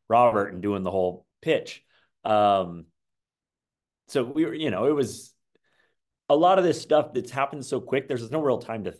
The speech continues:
like, truly think about it. You're just kind of like, again, following the next step. This makes total sense. This, uh, here we are. Let's do this. Um,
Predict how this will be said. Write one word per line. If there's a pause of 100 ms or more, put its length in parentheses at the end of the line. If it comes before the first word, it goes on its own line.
like,
truly
think
about
it.
You're
just
kind
of
like, (720)
again,
following
the
next
step.
This
makes
total
sense.
This, (200)
uh, (260)
here
we
are. (360)
Let's
do
this. (140)
Um,